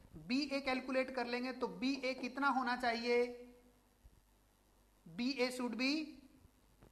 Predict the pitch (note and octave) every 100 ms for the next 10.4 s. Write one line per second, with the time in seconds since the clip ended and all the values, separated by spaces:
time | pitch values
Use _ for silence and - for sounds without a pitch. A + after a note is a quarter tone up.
0 | - - _ _ - A3 A3+ C#4+ C4+ B3+
1 | C4 C#4+ D4 - - - - - G#3 A3
2 | C#4 D#4 - - - - A#3 A#3+ A#3+ A3
3 | A3 A3 A3 G#3+ G#3+ B3+ A#3 - - -
4 | - - - - - - F3+ E3 A#3+ B3
5 | C4+ C4 C4+ A#3+ G#3+ A#3 A3+ G#3 G#3 B3+
6 | F#3 - - - - - - - - _
7 | _ _ - _ _ _ - - _ F3
8 | C4 D4+ - - - - - - - F#3
9 | G3+ B3 C4+ D#4 D4 B3+ B3+ C4+ A#3 A#3+
10 | G3+ G#3 A#3+ A3+